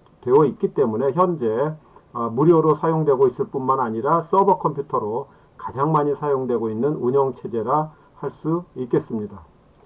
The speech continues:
본 강좌에서는 다음과 같은 순서로 진행하도록 하겠습니다. 기본 명령어, 파일과 디렉토리, 리눅스 쉘, 프로세스 관리, 인터넷,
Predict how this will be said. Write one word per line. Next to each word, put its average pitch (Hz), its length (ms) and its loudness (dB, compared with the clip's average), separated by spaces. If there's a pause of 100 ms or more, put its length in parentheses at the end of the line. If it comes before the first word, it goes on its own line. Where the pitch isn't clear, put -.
(280)
본 190 180 6
강좌에서는 147 960 2
다음과 156 380 2
같은 160 300 0
순서로 143 560 0
진행하도록 120 680 -2
하겠습니다. 131 560 -4 (200)
기본 120 280 0
명령어, 120 720 2 (340)
파일과 123 420 0
디렉토리, 120 640 -2 (280)
리눅스 123 420 -4
쉘, 185 400 0 (300)
프로세스 - 520 -4
관리, 131 560 0 (380)
인터넷, 123 560 -2